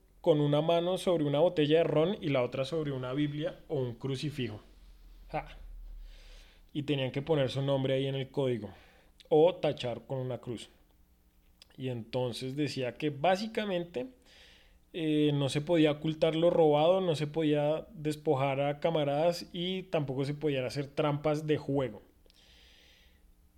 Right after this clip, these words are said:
Mm, también decía, bueno, pues lo del tablón, el que es-, la embarraba caminaba por la borda, pero también decía que para faltas menores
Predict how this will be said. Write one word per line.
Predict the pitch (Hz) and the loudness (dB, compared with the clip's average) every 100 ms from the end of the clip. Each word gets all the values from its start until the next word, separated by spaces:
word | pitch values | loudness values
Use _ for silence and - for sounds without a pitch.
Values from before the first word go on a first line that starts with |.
| _ - | _ -8
Mm, | 185 180 180 - | -4 -4 -4 -2
también | 156 143 139 | 0 0 -2
decía, | 127 135 139 | -4 -4 0
bueno, | 151 143 117 110 - - - - - | 2 2 -2 -8 -20 -20 -20 -14 -6
pues | 147 117 123 | -4 -4 -4
lo | 131 131 | -2 -2
del | 127 | -2
tablón, | - 120 123 143 214 247 254 254 | -6 -6 -2 2 6 8 8 6
el | 214 - | 0 0
que | 151 | -2
es-, | 120 - | -2 -4
la | 139 143 | -2 -2
embarraba | 135 127 123 131 147 175 175 | 0 -2 0 0 2 0 0
caminaba | 170 151 135 135 - | 0 0 -2 -4 -2
por | 165 | -2
la | 156 143 | 2 4
borda, | 151 202 208 233 233 220 - - _ _ - - - - - - - | 4 4 2 0 0 -4 -8 -20 _ _ -20 -20 -20 -20 -20 -20 -2
pero | 190 202 214 220 | 2 4 4 4
también | 214 175 156 165 165 | 4 4 4 4 4
decía | 170 156 180 175 | 2 2 2 2
que | 196 | 0
para | - 156 135 | 4 4 4
faltas | 147 147 170 175 | 2 4 4 4
menores | 202 214 208 175 196 - | 4 4 4 4 2 -4